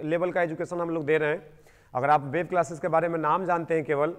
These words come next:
आपको पता नहीं है कि इसमें क्या पढ़ाई हो रहा है या क्या चल रहा है, तो आपको एक बार हम बोलते हैं कि एक बार आपको आना चाहिए और आके यहाँ पे डेमो क्लास करिए। आपको चार दिन, पाँच दिन का क्लास का टाइमिंग दिया जाएगा,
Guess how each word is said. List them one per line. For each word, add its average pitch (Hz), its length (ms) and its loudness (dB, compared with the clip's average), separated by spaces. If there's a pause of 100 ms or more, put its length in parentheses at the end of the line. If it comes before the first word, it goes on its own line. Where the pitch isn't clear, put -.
आपको 135 340 -2
पता 147 280 0
नहीं 165 140 -2
है 160 60 -6
कि 160 60 -8
इसमें 151 200 -8
क्या 147 140 2
पढ़ाई 143 280 -2
हो 143 80 0
रहा 139 100 0
है 135 60 0
या 131 80 0
क्या 143 180 -2
चल 143 160 -4
रहा 131 160 0
है, 143 100 -6 (480)
तो 156 60 -2
आपको 147 420 4
एक 202 180 0
बार 196 140 2
हम 196 100 -4
बोलते 170 280 -2
हैं 190 80 -2
कि 185 60 0
एक 170 80 -2
बार 170 120 2
आपको 160 200 -2
आना 160 220 2
चाहिए 165 320 -4 (400)
और 127 80 2
आके 139 200 4
यहाँ 165 140 2
पे 160 120 -6
डेमो 147 240 -2
क्लास 165 200 -4
करिए। 156 420 -4 (280)
आपको 131 380 -2
चार 143 240 0
दिन, 160 140 -4
पाँच 147 200 -2
दिन 156 120 -4
का 160 80 -2
क्लास 147 260 -2
का 160 80 -4
टाइमिंग 143 320 -6
दिया 151 160 0
जाएगा, 147 320 0